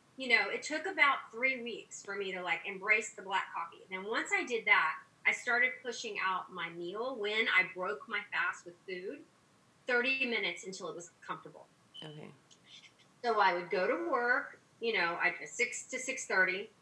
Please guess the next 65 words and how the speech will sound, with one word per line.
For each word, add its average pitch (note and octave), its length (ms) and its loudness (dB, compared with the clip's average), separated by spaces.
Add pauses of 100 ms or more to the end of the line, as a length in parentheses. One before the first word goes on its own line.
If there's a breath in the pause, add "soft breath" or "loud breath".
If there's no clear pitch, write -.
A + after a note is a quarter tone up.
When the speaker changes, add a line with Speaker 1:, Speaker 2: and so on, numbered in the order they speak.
Speaker 1:
and - 140 0
then F3+ 120 2
one G3+ 140 0
time G3+ 180 0
I G3 40 -4
could G3+ 140 -6
make F#3 180 4
it A3+ 80 -4
to - 60 -8
six - 260 -10
thirty, F3+ 400 0 (240)
then F#3 140 2
I'd E3 200 8
six - 220 -6
thirty G3+ 260 4
to A3 60 0
seven, G3+ 540 0 (640)
and F#3+ 80 -2
then F#3 220 0
seven G3 300 4
to A3+ 80 0
seven A3+ 260 6
thirty, G3+ 240 6
and G#3 100 6
then B3 60 12
I B3+ 40 12
had C4+ 200 8
to - 80 -10
get B3 100 -2
in B3+ 120 4
the B3 60 -6
car A#3+ 220 4
and A3+ 80 4
drop G#3 160 0
the - 60 -16
kids A3+ 160 -6
off G#3 140 4
and G#3 80 -10
go G#3 80 -4
to G3+ 60 -2
work. G3 180 -2
So - 160 -10
then B3 200 6 (180)
adding A#3 180 4
on G#3 140 0
forty-five A3 320 -4
minutes F#3+ 220 -4
to F3+ 80 -8
an F3 60 2
hour F3+ 220 2
was F3 140 -4
easy A3 360 -2
'cause - 120 -6
I E3 60 4
was E3+ 120 2
Speaker 2:
Mm-hmm. D#3 80 0
Speaker 1:
traveling G3+ 520 2
or F3 180 -6
doing, F3+ 420 -8
you A3 100 -8
know, E3 180 -4
doctor E3+ 360 -4
or E3 40 -6
mom G#3+ 320 -2
duty. D#3+ 360 -8